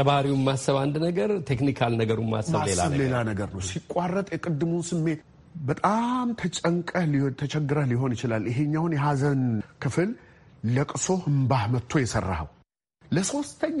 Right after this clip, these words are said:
Speaker 2: ጊዜም ያንኑ ተመሳሳይ ስሜት መድገም ከባድ ነገር እንትን አለው።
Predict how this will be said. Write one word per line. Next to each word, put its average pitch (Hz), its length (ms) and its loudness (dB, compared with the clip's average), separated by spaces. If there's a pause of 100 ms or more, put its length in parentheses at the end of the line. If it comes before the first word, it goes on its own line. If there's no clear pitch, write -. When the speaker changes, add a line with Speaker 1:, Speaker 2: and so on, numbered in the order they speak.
(100)
Speaker 2:
ጊዜም 175 420 2
ያንኑ 220 360 2 (340)
ተመሳሳይ 127 480 -2
ስሜት 110 320 -4
መድገም 117 360 -2 (380)
ከባድ 113 400 0
ነገር 87 280 0 (300)
እንትን 82 300 -2
አለው። 73 260 -4